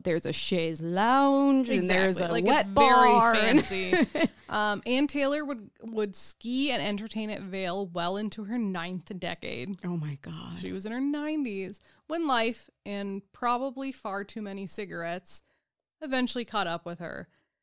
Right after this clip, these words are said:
Speaker 2: She had a lot of, um, in her later life, she had a lot of hard time breathing, especially in the high altitude. So unfortunately, in two thousand five, she emptied her sh-,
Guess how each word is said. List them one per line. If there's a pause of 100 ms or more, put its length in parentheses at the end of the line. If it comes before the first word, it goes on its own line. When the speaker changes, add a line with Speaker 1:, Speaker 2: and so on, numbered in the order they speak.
(260)
Speaker 2:
She
had
a
lot
of,
um,
in
her
later
life,
she
had
a
lot
of (180)
hard
time
breathing,
especially
in
the
high
altitude.
So
unfortunately,
in
two
thousand
five,
she
emptied
her
sh-,